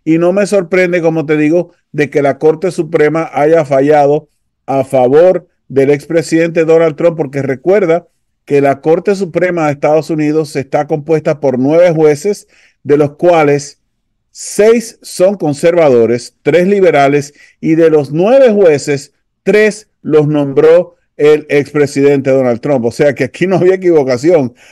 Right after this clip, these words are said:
aquí era, era cuestión de, de,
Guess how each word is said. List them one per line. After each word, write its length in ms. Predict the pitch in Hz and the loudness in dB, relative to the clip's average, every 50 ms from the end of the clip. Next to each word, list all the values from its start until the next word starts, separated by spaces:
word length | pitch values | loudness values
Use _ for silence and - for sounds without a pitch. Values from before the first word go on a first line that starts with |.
| _ _ _ | _ _ _
aquí 400 | - 135 131 123 - 147 156 175 | -4 -4 -4 -4 -2 0 2 2
era, 340 | 190 180 180 175 170 165 143 | 2 4 2 2 2 2 2
era 260 | 151 156 170 170 147 | 2 2 2 2 0
cuestión 420 | 147 147 139 - - 165 165 165 156 | -2 -4 -4 -2 0 0 0 0 2
de, 300 | 156 147 139 135 135 - _ _ _ _ _ _ | 2 2 2 0 -2 -6 _ _ _ _ _ _
de, 600 | - 127 117 127 127 123 123 120 120 120 110 - | -8 -4 0 0 2 2 2 2 0 0 -4 -6